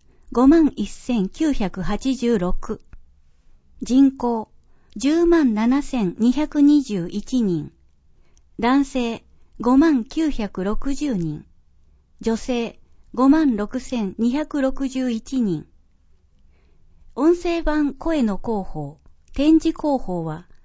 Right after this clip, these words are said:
市ウェブサイトよりダウンロードできます。市ウェブサイト、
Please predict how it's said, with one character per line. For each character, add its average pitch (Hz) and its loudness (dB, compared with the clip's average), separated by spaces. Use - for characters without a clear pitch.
市 - -8
ウ 220 -4
ェ 262 4
ブ 339 0
サ 330 -2
イ 302 -2
ト 190 -6
よ 185 -4
り 180 -8
ダ 208 -2
ウ 269 2
ン 262 4
ロ 233 -2
ー 170 -8
ド 151 -10
で 156 -12
き - -10
ま 143 -6
す。 - -20
市 - -6
ウ 220 -4
ェ 240 0
ブ 277 -2
サ 285 -6
イ 196 -8
ト、 - -20